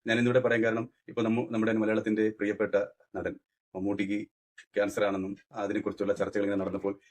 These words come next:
ഞാൻ ഇന്നലെ എന്റെ വീഡിയോയിൽ തന്നെ ഒരു നിരന്തരം ഒരു മമ്മൂട്ടി, ഒരു നടൻ എന്നുള്ള നിലയിൽ മമ്മൂട്ടിയെ വിമർശിക്കുന്ന ഒരു എന്റെ അടുത്തൊരു സുഹൃത്ത്, പക്ഷെ മമ്മൂട്ടിക്ക് ഒരു അസുഖം വന്നു എന്ന് പറഞ്ഞപ്പോഴത്തേക്ക് അവന്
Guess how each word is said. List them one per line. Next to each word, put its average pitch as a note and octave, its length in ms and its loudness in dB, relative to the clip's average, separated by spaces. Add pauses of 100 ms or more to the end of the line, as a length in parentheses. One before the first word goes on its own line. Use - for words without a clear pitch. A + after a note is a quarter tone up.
(160)
ഞാൻ G#2+ 120 0
ഇന്നലെ A#2 180 2
എന്റെ A#2+ 160 2
വീഡിയോയിൽ A2+ 220 -2
തന്നെ A2 160 2 (500)
ഒരു A2 100 4 (140)
നിരന്തരം A#2+ 340 6 (580)
ഒരു A2+ 120 -4
മമ്മൂട്ടി, A#2+ 260 2
ഒരു C3 140 2
നടൻ C#3 160 6 (100)
എന്നുള്ള B2+ 200 8 (120)
നിലയിൽ G2 240 0
മമ്മൂട്ടിയെ G#2 340 2
വിമർശിക്കുന്ന G#2 400 0 (360)
ഒരു G2 100 2
എന്റെ G2+ 160 4
അടുത്തൊരു G2+ 300 2
സുഹൃത്ത്, E2+ 240 -8 (240)
പക്ഷെ - 180 -8
മമ്മൂട്ടിക്ക് A2+ 320 0
ഒരു A2+ 80 2
അസുഖം A2 220 0
വന്നു G#2 160 0
എന്ന് G2+ 120 0
പറഞ്ഞപ്പോഴത്തേക്ക് G2 460 -4 (800)
അവന് A#2 140 2